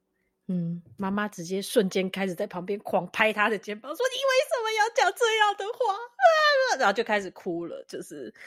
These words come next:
Speaker 2: 但是之后我事后再跟，就是趁妈妈不在的时候偷偷跟 Lizzie 讨论，Lizzie 说她只是觉得好累好累，她想要就这样子睡过去。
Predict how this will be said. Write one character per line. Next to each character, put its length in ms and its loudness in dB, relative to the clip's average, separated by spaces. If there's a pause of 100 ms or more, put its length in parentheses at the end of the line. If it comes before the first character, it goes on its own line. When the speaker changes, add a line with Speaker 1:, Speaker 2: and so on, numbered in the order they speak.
(880)
Speaker 2:
但 200 6
是 420 -2
之 160 -2
后 180 2
我 160 0
事 300 -2
后 180 4
再 180 0
跟， 420 -6 (100)
就 100 -2
是 80 -2
趁 180 -2
妈 140 0
妈 140 -2
不 140 -10
在 180 -4
的 100 -10
时 140 -8
候 80 -2
偷 180 -6
偷 160 -4
跟 180 -6
Lizzie 320 -10
讨 220 -14
论， 200 -10 (100)
Lizzie 340 -12
说 440 -10 (1300)
她 160 -4
只 140 -8
是 160 -10
觉 160 -8
得 100 -10
好 240 -10
累 160 -6
好 200 -14
累， 140 -12
她 140 -8
想 180 -8
要 40 -12
就 140 -12
这 80 -6
样 100 -10
子 120 -14
睡 220 -8
过 240 -14
去。 300 -14